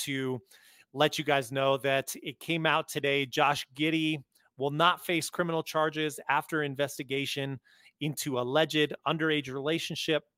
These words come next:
per T M Z. Take that with a grain of salt if you want, but they have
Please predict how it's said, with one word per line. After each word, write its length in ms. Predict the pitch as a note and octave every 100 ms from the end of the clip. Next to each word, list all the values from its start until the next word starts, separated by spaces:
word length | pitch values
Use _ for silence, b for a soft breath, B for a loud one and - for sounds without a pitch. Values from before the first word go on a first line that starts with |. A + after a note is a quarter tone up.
| -
per 260 | F3+ F3+
T 280 | E3+ - D#3+
M 180 | D3 C#3
Z. 420 | A#2 F3 F#3+ A3 - _ b b b b b _ _ _ _ _
Take 160 | D#3 C#3
that 160 | C#3+
with 140 | D3 D3+
a 60 |
grain 260 | C3+ D3+ D#3
of 80 | C#3
salt 360 | D#3+ C#3+ C#3+
if 140 | C#3+ -
you 120 | C3
want, 440 | C3+ E3+ E3+ B2
but 140 | C3+ -
they 120 | C3
have 460 | A#2+ C#3 C#3 C3